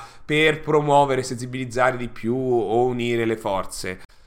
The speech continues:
Io l'esempio più stupido che faccio è quando Mozilla fece la campagna Change Copyright, che doveva sensibilizzare su queste nuove leggi europee, sul copyright per internet e tutto il resto,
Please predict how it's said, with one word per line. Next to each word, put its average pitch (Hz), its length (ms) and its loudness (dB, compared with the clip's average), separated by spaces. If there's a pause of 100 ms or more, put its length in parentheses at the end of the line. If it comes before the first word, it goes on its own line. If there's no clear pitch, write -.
(200)
Io 156 200 6
l'esempio 147 400 2
più 143 80 -2
stupido 156 380 0
che 180 100 0
faccio 147 300 0
è - 20 -8
quando 135 300 -2
Mozilla 143 360 -2
fece 131 200 -2
la 127 80 2
campagna 127 420 -2
Change 139 300 -4
Copyright, 123 720 2
che 117 80 -4
doveva 131 180 0
sensibilizzare 120 640 -2
su - 100 -10
queste 120 240 -8
nuove 131 160 -4
leggi 123 220 -4
europee, 120 360 0
sul - 220 -8
copyright 117 540 0
per 104 100 -4
internet 107 480 -6
e - 20 -8
tutto 175 200 -4
il 175 40 0
resto, 139 380 0